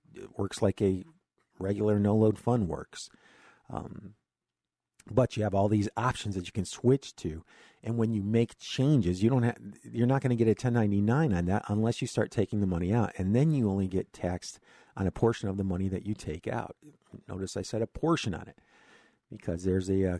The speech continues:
cost basis thing. There's a, it's too extensive to get into here. And by the way, I have an enrolled agent on retainer to answer extremely complicated tax questions.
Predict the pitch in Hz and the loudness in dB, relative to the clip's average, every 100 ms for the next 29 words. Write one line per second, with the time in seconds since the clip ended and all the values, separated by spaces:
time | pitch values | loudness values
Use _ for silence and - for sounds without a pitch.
0 | - - 127 - 98 90 87 - 85 85 | -4 -2 -2 -4 -8 -8 -10 -14 -14 -14
1 | - - - - - - _ _ _ _ | -12 -12 -12 -12 -14 -18 _ _ _ _
2 | _ _ _ _ _ _ _ - 180 - | _ _ _ _ _ _ _ 0 0 2
3 | 135 135 101 101 101 113 107 - 92 - | 0 0 -2 0 2 2 2 0 -2 -2
4 | 190 190 147 113 92 87 _ - 98 - | 2 6 6 4 2 -6 _ -12 -4 0
5 | 92 95 92 85 87 87 98 98 98 107 | 0 0 0 -2 -6 -4 -2 0 2 2
6 | 98 87 - _ _ _ _ _ - 95 | 2 -2 -6 _ _ _ _ _ -6 -2
7 | 92 92 - _ _ - 98 - - 202 | 0 -2 -6 _ _ -8 -8 -4 0 4
8 | 156 90 104 139 _ _ 123 - 113 107 | 4 2 -2 -4 _ _ -8 0 0 2
9 | 104 87 87 - _ _ - - - - | 2 2 0 -10 _ _ -20 -18 -16 -2
10 | 135 156 104 - 90 87 - 90 87 - | 2 2 2 0 -2 -4 -4 -4 -6 -8
11 | 80 - - 87 - 110 135 | -8 -10 -6 -6 -4 -6 -6